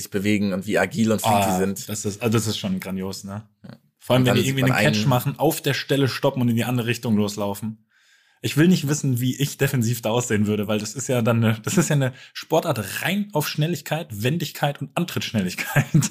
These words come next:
Speaker 2: <laughs> Bezogen je nach Position. Also ich wäre jetzt wahrscheinlich nicht der Wide Receiver oder, <laughs> ja. <clears throat> Was wär, was wär der Libero? Wär der Safety dann wahrscheinlich, ne?
Speaker 1: Safety.
Speaker 2: Ich wär der Safety, ja. Das wär dann, das wär dann meine Position.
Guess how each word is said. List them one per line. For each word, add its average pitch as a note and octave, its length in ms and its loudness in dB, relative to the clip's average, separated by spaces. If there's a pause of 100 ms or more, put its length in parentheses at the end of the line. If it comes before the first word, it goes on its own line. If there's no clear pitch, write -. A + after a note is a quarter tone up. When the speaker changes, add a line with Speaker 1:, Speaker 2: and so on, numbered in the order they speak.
(120)
Speaker 2:
<laughs> - 300 -8
Bezogen D#3+ 320 6
je E3+ 80 8
nach E3 160 4
Position. B2+ 640 4 (280)
Also A2+ 180 2
ich A2 100 2
wäre B2 100 4
jetzt A2+ 140 2
wahrscheinlich A2 400 2
nicht A2 380 4
der F#2+ 120 -2
Wide G2+ 180 -2
Receiver F#2+ 460 -2
oder, F#2+ 200 -4 (720)
<laughs> - 720 -18
ja. A2 300 -2 (180)
<clears throat> A#2+ 240 6
Was C3 200 0
wär, D#3 180 8
was D3 160 0
wär D#3+ 220 -2
der C#3 140 2
Libero? E3+ 520 0
Wär D3 80 4
der C#3+ 80 4
Safety C#3+ 400 0
dann F#2 160 -2
wahrscheinlich, F#2 440 -6
ne? C#3 100 -2
Speaker 1:
Safety. - 260 -4
Speaker 2:
Ich G#2 80 -4
wär A#2 80 2
der A#2 100 4
Safety, A2 420 -4
ja. F#2 180 -8
Das G#2 160 -12
wär G2+ 100 -8
dann, G2+ 300 -4
das - 140 -20
wär G#2+ 80 -4
dann G2+ 100 -6
meine G2+ 180 -4
Position. G#2 540 -4